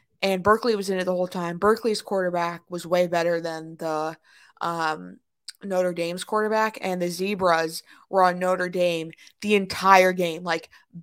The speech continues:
bad. Like, the Zebras were out. They had Notre Dame money line. They didn't have the spread because they didn't end up covering, but they, they had a, um, like, fumble return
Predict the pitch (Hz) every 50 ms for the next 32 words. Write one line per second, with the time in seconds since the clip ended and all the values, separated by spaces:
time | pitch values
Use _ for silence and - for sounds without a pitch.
0 | _ - 202 196 185 180 165 160 160 170 170 175 175 175 _ 180 190 190 180 -
1 | 214 220 220 214 190 220 214 214 214 208 202 185 180 185 185 180 180 175 - -
2 | - 180 185 196 202 220 220 - - _ _ _ _ _ _ _ _ 185 208 208
3 | 220 226 233 233 226 214 208 208 214 208 214 214 196 208 196 202 202 202 190 190
4 | 185 185 190 202 202 214 214 214 214 214 214 214 220 214 202 - _ _ _ _
5 | 190 208 196 185 233 254 302 302 254 214 - - - _ 226 233 214 190 180 170
6 | - 180 175 185 180 175 190 208 214 214 208 196 180 - - - 196 170 180 202
7 | 214 226 240 240 240 240 _ - - - - _ _ _ _ _ - 208 208 196
8 | 196 202 214 220 214 185 185 - - 202 208 214 208 208 214 208 202 208 208 226
9 | 269 294 247 202 190 185 180 175 - - _ 190 190 185 180 175 175 175 170 180
10 | 185 _ _ _ _ _ _ - - _ _ _ _ _ _ _ _ _ _ _
11 | 208 196 185 175 - - - _ - - - 220 190 220 240 233 - 220 185 175
12 | 175 175 - - 190 175 170 170 170 170 175